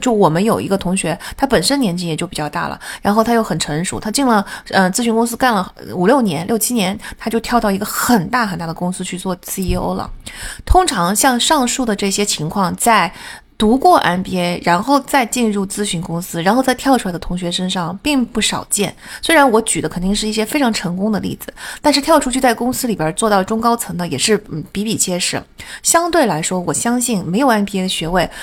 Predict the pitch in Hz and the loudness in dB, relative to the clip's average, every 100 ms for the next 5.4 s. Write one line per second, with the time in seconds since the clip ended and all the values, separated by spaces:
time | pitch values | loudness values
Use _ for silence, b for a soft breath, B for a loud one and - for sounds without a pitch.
0 | B B 185 - 196 208 220 233 240 226 | B B -2 0 -2 0 0 2 2 2
1 | 339 285 - 269 226 - 190 - 185 B | 2 2 2 2 2 0 -2 0 -4 B
2 | B B 185 196 233 311 277 233 190 165 | B B -2 0 4 6 6 2 0 -2
3 | 180 - 302 254 208 - 180 196 175 160 | -2 2 4 4 2 -4 -2 0 0 -2
4 | - - 233 262 285 262 220 175 - 208 | -8 -8 -2 2 4 4 4 2 2 2
5 | 208 196 160 196 | 2 0 0 -2